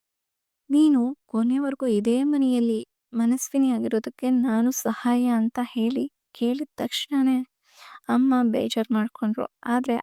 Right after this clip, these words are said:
ಅಜಿತ್ ಮತ್ತೆ ನಾನು ಇಬ್ರು ಕೂಡ ಒಂದೋಗೋದಕ್ಕೆ ನೀನು ಸಹಾಯ ಮಾಡ್ತೀನಿ ಅಂತ ಹೇಳಿದ್ಯಲ್ಲ, ಅದಕ್ಕೆ ಅಮ್ಮ ಇದನ್ನ ಅಷ್ಟು ಸೀರಿಯಸ್ ಆಗಿ ತಗೊಳಕ್ ಹೋಗ್ಲಿಲ್ಲ ಬಿಡು, ಪರವಾಗಿಲ್ಲ ಅಶ್ವಿನಿ,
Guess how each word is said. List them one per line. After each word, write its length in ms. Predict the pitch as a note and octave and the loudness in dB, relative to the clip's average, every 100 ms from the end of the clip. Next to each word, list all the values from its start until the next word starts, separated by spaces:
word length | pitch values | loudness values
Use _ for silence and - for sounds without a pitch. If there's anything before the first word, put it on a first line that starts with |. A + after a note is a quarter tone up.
| - | -4
ಅಜಿತ್ 420 | A3+ - - - | -4 -4 -8 -8
ಮತ್ತೆ 240 | D4 B3+ B3 A#3+ | -6 -2 2 4
ನಾನು 280 | A3+ A3+ A#3 - - | 4 2 0 -2 -4
ಇಬ್ರು 320 | A#3+ - C#4 | -4 -2 -4
ಕೂಡ 180 | - C4 B3 | -2 0 2
ಒಂದೋಗೋದಕ್ಕೆ 720 | A#3 A#3+ A#3+ B3 C4+ - B3+ | 2 2 2 0 -2 -4 -2
ನೀನು 240 | B3 A#3+ | 2 2
ಸಹಾಯ 380 | A#3+ A#3 B3+ C4 | 0 -2 0 2
ಮಾಡ್ತೀನಿ 480 | C4 B3 B3 A#3+ A#3 | 2 2 0 0 2
ಅಂತ 180 | C4 C#4 B3+ | 0 -2 -4
ಹೇಳಿದ್ಯಲ್ಲ, 640 | A3+ A#3 C4 - A3 A3 B3 - _ _ _ _ - - - _ - | -2 -2 -2 -4 -2 0 -2 -6 _ _ _ _ -20 -20 -20 _ -6
ಅದಕ್ಕೆ 380 | C4+ C4+ - C4+ | -4 -4 -2 0
ಅಮ್ಮ 260 | A#3 A#3+ C4+ | 2 2 2
ಇದನ್ನ 340 | B3 C#4+ C4+ B3 - - | 0 -2 -2 -4 -8 -10
ಅಷ್ಟು 400 | - - - C#4 | -8 -8 -10 -10
ಸೀರಿಯಸ್ 460 | - B3+ C4+ C4+ - | -6 -4 -4 -4 -6
ಆಗಿ 160 | B3+ | -6
ತಗೊಳಕ್ 440 | C4+ C4+ A#3+ B3+ - | -6 -4 -4 -4 -6
ಹೋಗ್ಲಿಲ್ಲ 500 | A#3+ C4 A#3+ A#3+ B3+ C#4+ | -4 -2 0 0 0 -4
ಬಿಡು, 260 | C#4 A#3 A#3 A#3 - | -2 0 0 -2 -2
ಪರವಾಗಿಲ್ಲ 520 | B3 C4 C4+ C4+ A#3+ | -4 -2 -2 2 2
ಅಶ್ವಿನಿ, 400 | A3+ - - A#3 | 0 -2 -4 -4